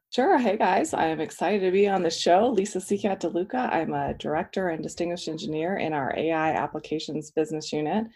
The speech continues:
I've been with I B M for fifteen years and have always kind of chased the next new innovation, and bringing new products to market has been my passion.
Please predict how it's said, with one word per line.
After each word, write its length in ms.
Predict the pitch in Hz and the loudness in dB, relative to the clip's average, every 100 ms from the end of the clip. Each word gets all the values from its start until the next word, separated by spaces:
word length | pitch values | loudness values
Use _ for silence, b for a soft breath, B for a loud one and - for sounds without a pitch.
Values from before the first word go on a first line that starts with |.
| B | B
I've 80 | 139 | -4
been 140 | 170 | 0
with 140 | 208 202 | 2 2
I 100 | 175 | 2
B 140 | 170 | 2
M 120 | 175 | 0
for 160 | 202 156 | -2 -4
fifteen 520 | - 190 - 190 180 | -4 -8 -6 -6 -2
years 400 | 160 160 180 185 | 0 0 0 0
and 300 | 175 151 147 - | 0 0 -2 -4
have 100 | 139 | 0
always 300 | 151 180 202 | 2 2 0
kind 180 | 180 151 | -2 -4
of 60 | |
chased 440 | 139 - 151 156 - | -4 -4 -4 -4 -6
the 80 | 156 | -4
next 520 | 147 147 - - - | -4 -6 -10 -12 -8
new 340 | 170 147 147 143 | -4 0 0 2
innovation, 840 | 151 151 135 143 - 147 131 135 | 0 0 0 0 0 0 0 0
and 200 | 131 139 | 0 0
bringing 520 | 156 160 165 165 151 | 2 4 4 2 2
new 140 | 160 160 | 2 2
products 400 | 156 147 - - | 2 2 0 -4
to 80 | |
market 320 | 160 139 139 143 | -2 -2 -2 -4
has 180 | 139 | -4
been 260 | - 143 147 | -2 0 0
my 160 | 139 135 | 0 -4
passion. 600 | - - - 151 - | -4 -4 -2 -2 -2